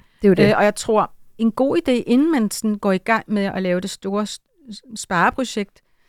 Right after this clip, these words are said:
Speaker 2: så skal man lave en status og se på, hvor, hvordan er min økonomi i dag? Hvad er det, jeg gerne vil? Øh, jeg vil gerne have en opsparing. Også en, der er større end den, jeg har i dag.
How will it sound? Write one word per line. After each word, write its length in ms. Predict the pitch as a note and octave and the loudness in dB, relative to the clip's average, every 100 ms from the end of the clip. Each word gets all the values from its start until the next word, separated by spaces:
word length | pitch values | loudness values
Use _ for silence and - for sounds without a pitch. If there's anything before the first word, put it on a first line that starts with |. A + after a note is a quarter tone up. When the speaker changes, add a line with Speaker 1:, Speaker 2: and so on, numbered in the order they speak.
| _ | _
Speaker 2:
så 120 | - G#3 | -12 -2
skal 160 | A#3 | 0
man 160 | A#3 A3 | 2 0
lave 160 | F#3+ F#3+ | 0 -2
en 80 | |
status 600 | F#3 - E3 F#3+ - A#3+ | -4 -4 -6 -8 -10 -12
og 100 | - | -12
se 280 | F3+ G3+ G3+ - | -8 -6 -8 -6
på, 280 | G3 - F#3 | -6 -6 -4
hvor, 220 | F#3+ - | -2 -2
hvordan 440 | F#3+ F3+ F3+ G3+ - | -4 -4 -2 -4 -4
er 140 | G3+ G3 | -4 -2
min 160 | G#3+ | 0
økonomi 420 | G3+ G3 F#3 G3+ F#3+ | -2 -2 -4 -4 -6
i 40 | |
dag? 340 | F3 A3 B2 - _ - - - | -6 -6 -8 -10 _ -20 -20 -4
Hvad 200 | G#3+ F#3 | 2 2
er 40 | |
det, 80 | G3+ | 2
jeg 160 | G3 D#3+ | 0 -4
gerne 300 | E3 D3+ D#3 | -4 -4 -2
vil? 280 | F#3 B3+ D4+ _ _ _ _ | -2 -2 -4 _ _ _ _
Øh, 400 | G3+ G3+ F3+ F3 | 0 2 2 2
jeg 120 | F3+ F#3+ | 0 0
vil 80 | |
gerne 240 | G3 F#3 F#3 | 0 0 2
have 120 | F#3 | 0
en 80 | E3 | -2
opsparing. 680 | D#3+ - - A3+ - A3+ - _ _ | -4 -8 -6 -6 -4 -8 -10 _ _
Også 400 | E3+ E3+ - - - | -2 -2 -4 -10 -4
en, 180 | G#3 - | -4 -2
der 100 | D#3 | -4
er 60 | |
større 380 | C#3+ - E3 F#3+ | -2 0 2 2
end 100 | F#3+ | 0
den, 160 | F3 - | -6 -8
jeg 100 | C#3+ | -10
har 160 | - | -12
i 60 | - | -8
dag. 340 | F3+ G3+ - | -6 -6 -8